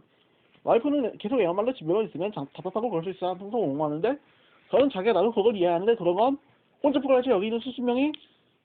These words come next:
그 아줌마 사는 우울증을 도와달라는 건 아니다. 정 보고 싶은 남편한테 집에서 애 보라고 혼자 오든가 라고 말하는 상황인데 제가 매몰찬 건지요. 혹시라도 어린 자녀 있으신 분들 계시면 그러지 맙시다.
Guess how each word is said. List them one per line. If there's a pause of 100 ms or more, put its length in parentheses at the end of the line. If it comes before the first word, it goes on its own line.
(460)
그
아줌마
사는
우울증을
도와달라는
건 (320)
아니다.
정
보고
싶은
남편한테
집에서 (680)
애
보라고
혼자
오든가 (280)
라고
말하는
상황인데
제가
매몰찬
건지요. (4000)
혹시라도
어린
자녀
있으신
분들
계시면
그러지
맙시다.